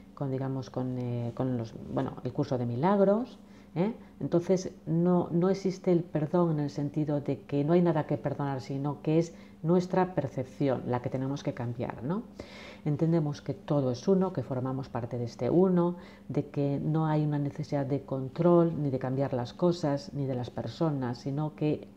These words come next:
en la conciencia de unidad aceptamos, aceptamos la vida y que, eh, dejamos el control, ya que formamos parte de este, de este plan, digamos, divino o universal, de que, en el que todos, to-,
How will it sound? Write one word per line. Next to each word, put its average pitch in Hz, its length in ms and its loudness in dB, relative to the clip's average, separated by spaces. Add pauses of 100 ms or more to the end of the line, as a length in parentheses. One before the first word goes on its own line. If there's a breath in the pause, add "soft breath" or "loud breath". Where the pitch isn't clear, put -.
en 143 120 -2
la 139 100 -4
conciencia 190 360 0
de 196 60 2
unidad 170 340 2 (460 loud breath)
aceptamos, 135 880 -4 (320 loud breath)
aceptamos 156 640 -2
la 131 240 -4
vida 226 400 2 (420 loud breath)
y 185 160 2
que, 208 340 4
eh, 139 300 0
dejamos 147 460 0
el 135 120 -2
control, 127 480 -4
ya 143 160 0
que 160 140 0
formamos 143 440 -4
parte 143 420 -2
de 135 100 -2
este, 147 460 0 (420 loud breath)
de 139 160 -2
este 143 200 0
plan, 147 440 2
digamos, 143 400 -2
divino 165 480 2
o - 20 2
universal, 143 800 0 (400 loud breath)
de 143 220 0
que, 135 320 0
en 135 60 2
el 131 100 -2
que 135 100 -2
todos, 147 320 0
to-, 139 260 -2